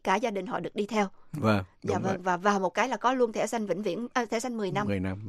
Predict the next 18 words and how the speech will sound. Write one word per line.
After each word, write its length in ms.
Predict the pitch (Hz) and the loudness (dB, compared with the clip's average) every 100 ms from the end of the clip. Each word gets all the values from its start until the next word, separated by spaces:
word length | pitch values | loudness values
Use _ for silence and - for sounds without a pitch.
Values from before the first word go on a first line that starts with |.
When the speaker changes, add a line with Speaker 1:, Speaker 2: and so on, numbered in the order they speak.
| 101 | 0
Speaker 1:
Dạ. 140 | 175 | 6
Speaker 2:
coi 140 | 120 123 | 8 8
như 160 | 127 | 8
vĩnh 180 | 123 123 | 4 4
viễn 200 | 127 123 | 4 4
đó. 60 | - - | 0 -8
Speaker 1:
Dạ. 140 | 202 | -6
Speaker 2:
Vâng. 160 | 98 101 - | -4 -4 2
Tức 120 | 135 | 4
là 120 | 135 | 6
trong 260 | 104 135 135 | 6 6 6
cái 80 | 139 | 4
giai 100 | 127 | 4
đoạn 240 | 110 90 | 4 4
mười 180 | 104 104 | 2 2
năm 240 | 104 110 | 2 0
đó, 240 | 104 107 131 | 2 2 2
sau 440 | - 113 110 107 | 4 6 6 4